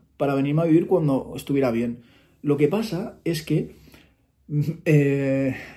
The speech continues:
eh, empecé a venir a vivir aquí y sí que notaba como aquí el ritmo de vida era distinto.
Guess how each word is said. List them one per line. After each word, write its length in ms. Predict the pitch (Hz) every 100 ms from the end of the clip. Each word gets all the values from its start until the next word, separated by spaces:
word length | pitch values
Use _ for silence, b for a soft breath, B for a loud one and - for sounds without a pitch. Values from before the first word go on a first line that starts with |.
| B -
eh, 440 | 135 127 127 120 -
empecé 260 | 156 156
a 20 | 240
venir 220 | 220 190
a 80 | 135
vivir 260 | 135 139
aquí 420 | 131 - 120 - _ _ _ -
y 80 | 151
sí 180 | 190 185
que 120 | 226
notaba 560 | 190 196 190 220 - b b b b _ -
como 420 | 165 160 147 -
aquí 300 | 147 - 220
el 100 | 190
ritmo 280 | 180 208 208
de 60 |
vida 460 | 190 208 214 214 -
era 140 | 190 160
distinto. 520 | 131 - 131 123